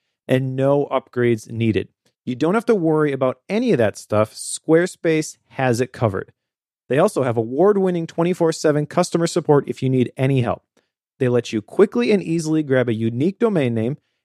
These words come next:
and all of those award-winning templates are beautifully designed for you to show off your great ideas. I used to do web development,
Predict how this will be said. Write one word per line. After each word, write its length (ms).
and 120
all 320
of 100
those 300
award-winning 720
templates 500
are 240
beautifully 460
designed 460
for 100
you 180
to 80
show 380
off 240
your 80
great 220
ideas. 440
I 200
used 360
to 60
do 260
web 220
development, 480